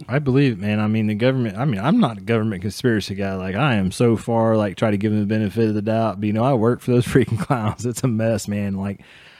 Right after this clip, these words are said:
so many cover-ups. But I, I agree with that because it's like their narrative, it's like, like I've said with the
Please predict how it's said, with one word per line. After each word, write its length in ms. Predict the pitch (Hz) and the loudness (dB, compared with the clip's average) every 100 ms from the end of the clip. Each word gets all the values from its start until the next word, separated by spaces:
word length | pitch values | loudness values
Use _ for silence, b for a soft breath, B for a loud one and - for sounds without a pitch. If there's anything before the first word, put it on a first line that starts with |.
| B B B | B B B
so 360 | - - 131 123 | -8 0 4 4
many 220 | 120 117 | 4 2
cover-ups. 500 | 104 131 123 123 117 | 2 0 2 -2 -2
But 220 | 117 104 - | -6 -6 -4
I, 220 | 117 139 | 0 0
I 160 | 110 123 | 2 2
agree 840 | 123 104 98 107 123 135 135 107 _ _ _ | 2 2 0 2 4 4 2 -2 _ _ _
with 340 | 110 104 135 - | -2 2 2 4
that 280 | 110 95 104 | 0 0 -4
because 360 | 98 120 104 | 0 2 2
it's 160 | 104 - | 0 2
like 380 | 117 107 - - _ _ - | 2 2 -2 -14 _ _ -16
their 340 | 117 123 127 | 0 4 4
narrative, 480 | 113 117 135 117 104 | 4 4 4 4 0
it's 140 | 95 123 | -4 -4
like, 160 | 104 | -4
like 300 | 113 131 127 | 0 0 2
I've 100 | 113 | 0
said 240 | - 127 113 | 4 2 4
with 200 | 110 - | 0 0
the 380 | 110 107 98 | -2 -2 -4